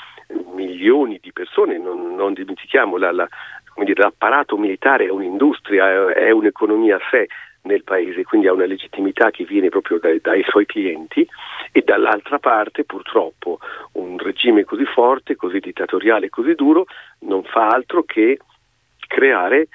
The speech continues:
estremismo, perché poi gli estremisti islamici,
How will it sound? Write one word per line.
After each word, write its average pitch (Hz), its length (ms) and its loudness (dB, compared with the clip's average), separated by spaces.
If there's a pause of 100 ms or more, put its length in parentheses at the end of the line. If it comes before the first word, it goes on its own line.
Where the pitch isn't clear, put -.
(160)
estremismo, 104 720 0 (320)
perché - 260 -12
poi 117 200 -2
gli 101 40 -4
estremisti 104 600 -4
islamici, 98 800 -2